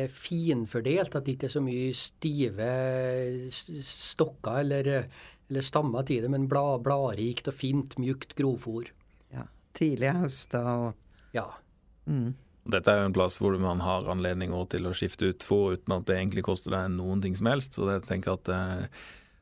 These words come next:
Speaker 3: det er litt viktig å ha rutine på å sørge for at vannet er rent og friskt, og at du omtrent daglig bytter ut den, det grovfôret som ligger der, så det hele tida er, eh, fristende for de, eh,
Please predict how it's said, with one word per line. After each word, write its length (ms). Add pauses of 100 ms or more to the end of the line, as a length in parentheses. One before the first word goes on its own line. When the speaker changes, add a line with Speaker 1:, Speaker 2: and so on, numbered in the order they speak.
(140)
Speaker 3:
det 80
er 160
litt 160
viktig 300
å 20
ha 140
rutine 480
på 100
å 280 (180)
sørge 320
for 260
at 140 (220)
vannet 360
er 720
rent 280
og 280
friskt, 400
og 120 (180)
at 160
du 80 (640)
omtrent 400
daglig 320 (140)
bytter 320
ut 80
den, 260
det 160
grovfôret 400
som 140
ligger 240
der, 100
så 160
det 140 (800)
hele 320
tida 240
er, 400 (240)
eh, 800
fristende 480 (140)
for 180
de, 180
eh, 440